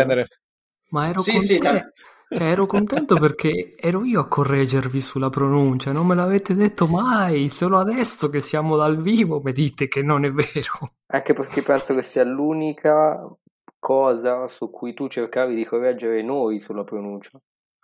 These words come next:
Speaker 2: Perché ero
Speaker 1: Ma poi la
Speaker 2: convinto.
Speaker 1: cosa divertente, Tommy,
Speaker 3: Ra-,
Speaker 1: ma
Speaker 3: ra-,
Speaker 1: tu, tu
Speaker 3: raga-,
Speaker 1: immagina
Speaker 3: ragazzi, guarda, torniamo sul libro, per piacere.
Speaker 4: Scusa.
Speaker 3: È bello parlare del, del nome dell'attrice, però torniamo sul
Speaker 4: Scusa.
Speaker 3: libro.
Speaker 1: No, no, aspetta, ok, adesso torniamo, però
Speaker 3: <laughs>
Speaker 1: l'ultima cosa, Carbo,
Speaker 3: Oh.
Speaker 1: immagina questo.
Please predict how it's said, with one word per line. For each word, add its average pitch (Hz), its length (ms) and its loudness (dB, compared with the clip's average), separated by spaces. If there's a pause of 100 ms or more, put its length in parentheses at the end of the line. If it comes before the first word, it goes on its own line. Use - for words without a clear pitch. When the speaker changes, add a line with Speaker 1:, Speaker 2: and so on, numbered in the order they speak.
(160)
Speaker 2:
Perché - 280 -4
ero 233 100 -2
Speaker 1:
Ma 233 100 4
poi 233 120 6
la 254 100 10
Speaker 2:
convinto. 220 420 8
Speaker 1:
cosa 240 180 10
divertente, 143 960 6
Tommy, 127 380 6
Speaker 3:
Ra-, - 100 4
Speaker 1:
ma - 20 6
Speaker 3:
ra-, - 180 0
Speaker 1:
tu, 254 100 2
tu 240 40 6
Speaker 3:
raga-, 180 180 8
Speaker 1:
immagina 170 540 8
Speaker 3:
ragazzi, - 140 10
guarda, - 160 -4 (520)
torniamo 185 420 4
sul 170 180 -4
libro, 131 220 -2
per 123 160 0
piacere. 120 280 -2
Speaker 4:
Scusa. 110 240 4
Speaker 3:
È 147 200 0
bello 180 380 8
parlare 151 440 6
del, 135 580 2
del 135 140 -2
nome 147 180 0
dell'attrice, 170 540 2
però 160 160 2
torniamo 143 340 -6
sul 120 180 -12
Speaker 4:
Scusa. 110 100 -8 (140)
Speaker 3:
libro. - 60 -16 (200)
Speaker 1:
No, 190 180 4
no, 170 140 4
aspetta, 147 340 2
ok, 127 500 4
adesso 156 340 2
torniamo, 127 380 -2
però 117 240 2
Speaker 3:
<laughs> - 20 -2
Speaker 1:
l'ultima 139 360 0
cosa, 113 400 0
Carbo, 131 380 6
Speaker 3:
Oh. 127 60 4
Speaker 1:
immagina 196 460 6
questo. 113 480 -2